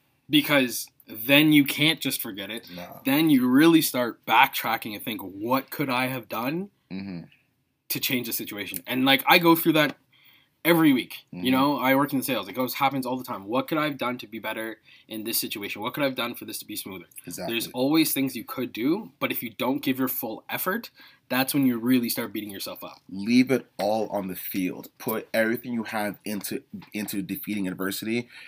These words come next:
Speaker 2: And at the end of the day, you, you're happy with yourself. Or, or you, you know, realistically, you should be happy with yourself because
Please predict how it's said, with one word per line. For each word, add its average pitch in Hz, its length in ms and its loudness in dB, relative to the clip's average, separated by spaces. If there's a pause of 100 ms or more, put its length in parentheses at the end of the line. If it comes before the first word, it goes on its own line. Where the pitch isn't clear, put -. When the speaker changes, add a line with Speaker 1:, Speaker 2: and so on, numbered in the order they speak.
(220)
Speaker 2:
And 101 300 0
at 95 140 0
the 101 100 -2
end 107 160 -2
of 92 80 -10
the 117 60 0
day, 101 240 -2 (680)
you, 123 380 -6
you're 123 340 2
happy 104 340 0
with 113 200 -4
yourself. - 540 -6 (240)
Or, 110 300 -2 (120)
or 104 260 -2
you, 95 360 -10
you 87 100 -10
know, 90 60 -8
realistically, 98 420 -6
you 90 60 -4
should 104 200 -6
be 101 80 -4
happy 92 200 -6
with 85 120 -10
yourself 85 360 -8 (400)
because 107 800 0